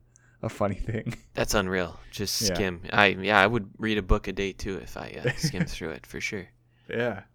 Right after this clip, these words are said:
Speaker 2: I read a book a day, but I don't think it's the right books. You know, I'm reading
Speaker 1: Yeah.
Speaker 2: about, you know, this Vikings adventure, and
Speaker 1: Well, I mean, a,
Speaker 2: What
Speaker 1: a
Speaker 2: that
Speaker 1: whole
Speaker 2: has to
Speaker 1: book?
Speaker 2: do, to do with my personal life, I don't really know, but it's great books.
Speaker 1: Well, you're
Speaker 2: So
Speaker 1: a Viking, Eric.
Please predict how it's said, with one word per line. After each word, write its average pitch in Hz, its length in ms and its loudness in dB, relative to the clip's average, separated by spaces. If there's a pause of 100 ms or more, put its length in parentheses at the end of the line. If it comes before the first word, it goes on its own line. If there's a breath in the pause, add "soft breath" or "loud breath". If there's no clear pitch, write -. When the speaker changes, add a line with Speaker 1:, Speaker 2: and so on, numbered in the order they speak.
(120)
Speaker 2:
I 127 100 8
read 165 200 10
a 113 60 10
book 107 220 10
a 104 60 8
day, 95 200 4
but 95 160 4
I 104 80 8
don't 107 180 2
think 101 200 -6
it's - 200 -6
the 90 120 0
right 92 240 2
books. - 400 2 (160)
You 95 140 -8
know, 92 180 -4 (340)
I'm 95 120 -6
reading 95 220 0
Speaker 1:
Yeah. 101 80 0
Speaker 2:
about, 90 240 4 (200)
you 110 120 -12
know, 85 200 -8
this 87 180 -12
Vikings 92 440 -2
adventure, 92 520 -6
and 87 160 -10 (600)
Speaker 1:
Well, 156 120 -6
I 123 100 -2
mean, 120 200 -8
a, 120 140 0
Speaker 2:
What 120 140 8
Speaker 1:
a - 20 8
Speaker 2:
that 110 140 12
Speaker 1:
whole 113 80 12
Speaker 2:
has 107 140 8
to 107 40 4
Speaker 1:
book? 107 320 6
Speaker 2:
do, 98 100 -6 (360)
to 107 100 -6
do 104 180 -2
with 101 220 -2
my 90 320 -4 (100)
personal 98 400 8
life, 92 300 -2
I 95 60 -8
don't 92 140 -8
really 92 220 -4
know, 92 220 -6 (300)
but 87 140 -8
it's - 260 -10
great 98 240 -6
books. - 340 -6 (280)
Speaker 1:
Well, 170 120 2
you're 196 120 8
Speaker 2:
So 160 40 8
Speaker 1:
a - 20 2
Viking, 95 400 0
Eric. 87 380 -6